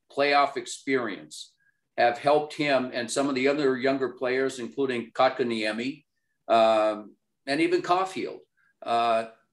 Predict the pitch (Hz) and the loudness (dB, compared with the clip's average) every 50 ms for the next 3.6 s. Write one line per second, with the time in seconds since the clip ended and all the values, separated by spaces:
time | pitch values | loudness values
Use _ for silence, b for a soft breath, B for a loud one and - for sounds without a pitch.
0 | _ - - 165 196 202 175 147 170 165 156 - 156 151 139 123 151 151 151 151 | _ 2 4 4 6 6 4 4 2 0 0 0 0 0 0 2 2 2 2 2
1 | 151 147 127 - - 135 127 - 143 135 131 120 123 135 127 120 123 123 113 - | -2 -6 -8 -8 -6 -8 -6 0 2 2 2 2 2 2 2 2 2 0 -4 -4
2 | - _ _ _ - - 165 170 160 160 151 139 131 - 135 127 123 127 123 120 | -6 _ _ _ -2 2 2 2 2 2 0 0 0 2 2 2 2 2 -2 -2
3 | 120 117 117 117 117 - 113 110 110 - - - | 0 0 -2 -2 -2 -4 -8 -8 -8 -10 -14 -16